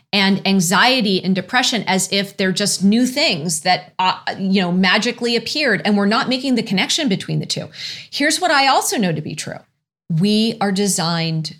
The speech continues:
to live and realize our full potential in community, making connections that get more valuable to every member with each new person who joins and contributes. That is a different model.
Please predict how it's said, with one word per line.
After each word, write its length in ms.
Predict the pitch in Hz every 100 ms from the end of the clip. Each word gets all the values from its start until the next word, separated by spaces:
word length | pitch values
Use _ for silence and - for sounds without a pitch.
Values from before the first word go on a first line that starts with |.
| -
to 140 | - 175
live 840 | 156 170 170 180 214 226 - - _ _ -
and 260 | 180 165
realize 1080 | 180 208 220 202 160 156 151 - - - - _ _ 156
our 100 | 165
full 280 | - 190
potential 600 | 190 185 185 165 - 156 175
in 160 | 170
community, 720 | 151 190 160 160 160 156 - _ _ _ _ _ -
making 540 | 180 185 190 226 226
connections 800 | 226 233 220 220 - 151 156 151
that 160 | 160 160
get 160 | -
more 320 | 170 160 190
valuable 760 | 196 226 226 185 160 165 156 156 - _ -
to 140 | - -
every 240 | 160 196
member 300 | 190 180 175
with 180 | 175 165
each 280 | 165 156 185
new 80 | 156
person 380 | 156 156 160
who 100 | 175
joins 340 | 156 156 156 156
and 100 | 160
contributes. 680 | 170 156 156 151 - - - _ - - _ -
That 400 | 160 180 190 -
is 160 | 190 -
a 100 | 190
different 460 | 165 185 196 190 175
model. 540 | 165 160 147 -